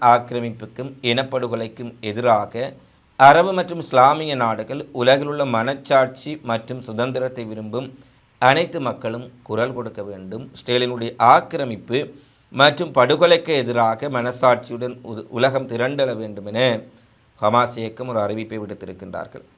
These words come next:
இங்கு போர் நிறுத்தம் என்பது வெறும் பேச்சளவிலேயே இருக்கின்றது. ஆனால் இஸ்ரேல் போர் நிறுத்தத்தை மீறி காட்டு மிராண்டித்தனமான இடைவிடாத ஆர்டிலரி செல்வீச்சுக்களையும் ட்ரோன் தாக்குதலையும் விமான தாக்குதலையும் நடத்தி அப்பாவி மக்களின் கூடாரங்களையும்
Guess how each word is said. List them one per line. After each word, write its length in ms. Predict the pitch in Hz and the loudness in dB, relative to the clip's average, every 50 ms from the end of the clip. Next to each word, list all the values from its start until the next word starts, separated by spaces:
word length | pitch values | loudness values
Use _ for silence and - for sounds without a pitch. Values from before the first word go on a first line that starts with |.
| _ _ _ _ _ _ _ _ - | _ _ _ _ _ _ _ _ 0
இங்கு 240 | 139 139 143 143 139 | 2 2 2 0 -4
போர் 280 | 139 139 160 170 180 | -2 0 0 0 0
நிறுத்தம் 300 | 180 170 160 - 156 147 | 0 -6 -6 -6 -10 -10
என்பது 340 | 127 127 127 120 120 120 147 | -10 -10 -8 -8 -8 -8 -6
வெறும் 320 | 147 135 131 131 131 123 123 | -4 -4 -4 -4 -6 -8 -6
பேச்சளவிலேயே 720 | 123 135 139 135 - 131 123 120 117 117 117 117 117 113 | -4 -4 -4 -4 -8 -8 -8 -6 -6 -8 -8 -8 -8 -10
இருக்கின்றது. 600 | 110 104 104 - - 104 101 104 101 113 143 156 - | -10 -12 -14 -16 -18 -16 -14 -14 -12 -12 -12 -10 -4
ஆனால் 320 | - 127 117 113 113 110 | 0 0 0 0 -2 -6
இஸ்ரேல் 400 | 110 110 - - 131 131 127 131 - | -10 -12 -12 -14 -14 -14 -12 -10 -8
போர் 180 | - 147 143 139 | -6 -6 -6 -6
நிறுத்தத்தை 460 | 143 139 139 139 139 120 123 123 110 | -8 -12 -12 -12 -12 -14 -12 -12 -14
மீறி 360 | 107 107 104 101 110 127 147 - - - - _ _ _ _ _ | -12 -14 -12 -8 -6 -6 -6 -6 -10 -16 -20 _ _ _ _ _
காட்டு 440 | - 127 139 165 180 175 - 202 185 | 6 8 8 8 8 4 -2 -4 -2
மிராண்டித்தனமான 1120 | 175 151 147 147 147 147 143 139 143 143 131 127 131 127 123 123 120 123 123 131 139 143 - - | 4 6 6 6 4 2 -2 -6 -4 -4 -2 -2 -2 -2 0 -2 -2 -2 -4 -6 -10 -10 -12 -14
இடைவிடாத 600 | - 120 110 120 123 123 120 117 123 123 120 123 120 - | -10 -4 -2 0 0 0 0 -2 -2 -2 -2 -4 -6 -2
ஆர்டிலரி 480 | - 117 113 113 113 120 117 120 120 117 117 - | 0 2 2 2 0 -4 -8 -8 -8 -10 -12 -10
செல்வீச்சுக்களையும் 920 | - 110 113 123 117 117 110 110 - 101 - - 104 104 107 110 120 - - - | -6 -6 -4 -4 -6 -8 -10 -10 -14 -18 -14 -12 -10 -10 -10 -12 -14 -16 -10 -2
ட்ரோன் 240 | 123 131 143 156 143 139 | 0 0 0 0 -4 -8
தாக்குதலையும் 720 | - 127 113 - - - 104 101 101 101 98 107 120 127 - _ _ _ _ _ _ _ _ | -6 -6 -6 -6 -8 -14 -16 -16 -16 -16 -14 -14 -16 -16 -16 _ _ _ _ _ _ _ _
விமான 360 | 110 117 127 139 156 175 190 196 | -4 -2 2 4 4 4 4 0
தாக்குதலையும் 680 | 185 156 147 143 143 - 139 139 131 131 127 123 120 113 | 2 2 2 2 2 0 -6 -2 0 0 0 0 -4 -6
நடத்தி 320 | 104 110 98 - - 147 156 - - | -8 -8 -10 -10 -12 -12 -12 -8 2
அப்பாவி 600 | - 127 123 117 117 123 143 170 170 175 170 175 | 6 6 6 4 4 2 6 8 8 8 8 6
மக்களின் 440 | 165 147 135 - - 139 139 139 135 131 | -2 -4 -6 -6 -6 -8 -8 -8 -10 -10
கூடாரங்களையும் 840 | 135 117 120 120 117 117 117 117 110 101 107 107 104 110 123 143 | -8 -2 2 4 4 4 2 0 -6 -10 -14 -12 -10 -10 -10 -10